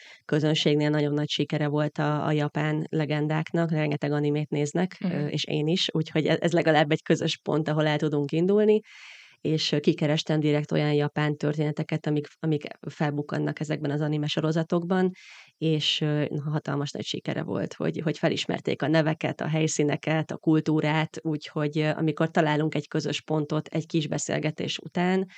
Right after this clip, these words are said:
Speaker 1: akkor már sokkal könnyebben, ö, rá is hangolódok a közönségre.
Speaker 2: Ez egyébként mennyire interaktív? Tehát az, hogy beleszólnak, ez, ö, akkor kialakul mondjuk egy ilyen közös viccelődés, és aztán folytatod a történetet,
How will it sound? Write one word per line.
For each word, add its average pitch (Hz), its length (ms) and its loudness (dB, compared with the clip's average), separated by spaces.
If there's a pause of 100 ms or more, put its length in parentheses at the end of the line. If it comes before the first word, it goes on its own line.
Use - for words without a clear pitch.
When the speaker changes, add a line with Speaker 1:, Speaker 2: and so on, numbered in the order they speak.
(260)
Speaker 1:
akkor 165 280 -2
már 160 140 2
sokkal 147 380 -2
könnyebben, 147 640 -2
ö, 143 300 -4
rá 143 140 -2
is 139 160 -4
hangolódok 143 560 -6
a 165 60 -10
közönségre. 156 800 -6 (580)
Speaker 2:
Ez 180 200 -6
egyébként 180 360 0
mennyire 202 320 2
interaktív? 160 680 -8
Tehát 160 220 -6
az, 165 140 -6
hogy 165 140 -4
beleszólnak, 165 1000 -4
ez, 151 380 -8
ö, 165 80 -2 (500)
akkor 165 300 -4
kialakul 170 420 -2
mondjuk 165 240 -4
egy 165 100 -4
ilyen 160 180 -4
közös 160 300 -2
viccelődés, 190 920 -2
és 170 120 -6
aztán 165 320 -4
folytatod 165 440 -6
a 196 60 -4
történetet, 208 760 -6